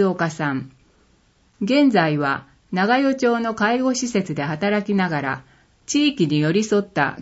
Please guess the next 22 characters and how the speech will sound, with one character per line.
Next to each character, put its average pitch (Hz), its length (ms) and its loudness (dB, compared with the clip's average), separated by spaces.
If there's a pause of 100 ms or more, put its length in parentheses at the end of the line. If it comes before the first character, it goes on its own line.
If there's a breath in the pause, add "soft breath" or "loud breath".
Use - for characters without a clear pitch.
教 233 240 4
育 254 220 0
や 226 140 2
福 277 200 -4
祉 214 140 0
の 139 140 -2
活 156 260 -2
動 196 200 4
に 190 120 2
も 143 140 0
取 160 240 -2
り 175 60 -14
組 170 220 2
ん 156 40 0
で 151 120 0
い 143 100 0
ま 139 180 -4
す。 - 320 -18 (760)
移 208 160 0
住 285 220 2
前 254 300 2
は 139 280 -2